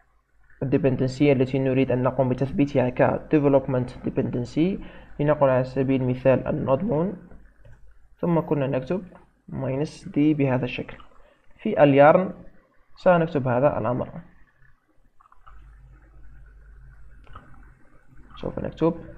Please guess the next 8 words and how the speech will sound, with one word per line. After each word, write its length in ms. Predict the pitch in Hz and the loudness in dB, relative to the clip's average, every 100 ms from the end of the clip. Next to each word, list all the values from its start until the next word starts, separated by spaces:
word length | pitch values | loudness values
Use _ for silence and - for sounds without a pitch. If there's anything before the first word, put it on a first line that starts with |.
| - | -12
yarn 580 | 165 127 123 139 156 185 180 - - - - - - - - - - | -8 0 2 4 2 -2 -6 -14 -18 -20 -20 -20 -20 -20 -20 -8 0
add 340 | 135 147 - - - - - | 2 2 -2 -18 -20 -20 -12
ثم 160 | 131 123 - | -8 -6 -4
minus 260 | 131 127 127 | -2 -4 -6
minus 460 | 120 - - - - - | -6 -6 -8 -12 -18 -12
dev، 340 | 185 170 170 196 - - - - - - - - - - - - _ _ - | -6 2 2 2 -6 -20 -20 -20 -20 -20 -20 -20 -20 -20 -20 -20 _ _ 4
وثم 580 | 139 151 156 151 143 | 8 10 8 4 0
لدينا 640 | 127 123 123 123 156 196 | 2 2 0 2 2 2